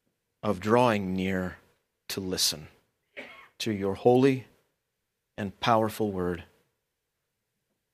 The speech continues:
Truly, it is our light in the darkness.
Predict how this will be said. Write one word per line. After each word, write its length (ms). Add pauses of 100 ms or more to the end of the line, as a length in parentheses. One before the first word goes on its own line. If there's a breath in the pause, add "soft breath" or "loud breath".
(2000)
Truly, 440
it 80
is 400 (240)
our 160
light 520 (320)
in 180
the 80
darkness. 640